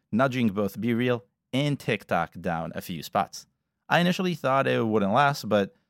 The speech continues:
so far, this new entrant has claimed the top spot in the U S since Tuesday, a whole bunch of days. That's a lot more days than I would expect for an app that's only useful to young students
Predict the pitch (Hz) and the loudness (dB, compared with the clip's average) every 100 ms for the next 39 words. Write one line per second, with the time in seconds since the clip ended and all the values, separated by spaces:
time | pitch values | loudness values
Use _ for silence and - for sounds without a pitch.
0 | _ - 160 - 160 170 165 143 - 120 | _ -4 -2 2 4 4 4 0 0 0
1 | 123 107 117 107 - 107 101 - 95 98 | 0 0 0 -2 -2 -6 -6 -2 0 0
2 | 92 87 - 85 - - 87 90 87 87 | 0 -4 -2 -4 -2 -4 -2 -2 -2 -2
3 | 90 92 - _ _ - 143 139 - - | -2 -4 -10 _ _ -6 -4 -4 -6 -4
4 | 107 95 80 76 _ 113 - 185 160 190 | -2 -4 -8 -8 _ -6 -4 -4 -4 -6
5 | 190 160 - _ _ _ _ _ - 127 | -8 -10 -16 _ _ _ _ _ 0 2
6 | 127 131 131 135 139 135 151 175 185 185 | 4 4 4 4 4 2 4 4 2 0
7 | 190 196 190 190 196 196 - 202 - 196 | 2 2 4 4 2 0 -4 -6 -4 -2
8 | 185 185 151 147 - 170 170 160 - - | 0 0 -2 -4 0 2 2 0 -2 0
9 | 101 98 117 107 110 107 - 151 117 - | 0 2 0 2 2 0 -4 -2 -2 -4